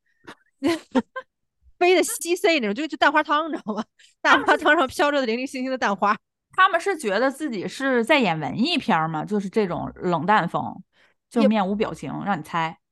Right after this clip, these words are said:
Speaker 1: 不是，我觉得他们在演，就是他们在演电视剧的时候，有一种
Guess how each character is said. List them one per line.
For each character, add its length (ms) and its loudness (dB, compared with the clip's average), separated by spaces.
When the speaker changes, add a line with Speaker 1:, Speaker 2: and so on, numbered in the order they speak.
Speaker 1:
不 80 -8
是， 160 0
我 100 -2
觉 120 0
得 60 2
他 200 -4
们 180 -4
在 140 0
演， 340 -6
就 80 -4
是 60 -2
他 120 -2
们 140 -4
在 120 -4
演 200 0
电 160 0
视 80 -6
剧 220 -6
的 80 0
时 100 -6
候， 100 0
有 200 -2
一 60 -4
种 340 -4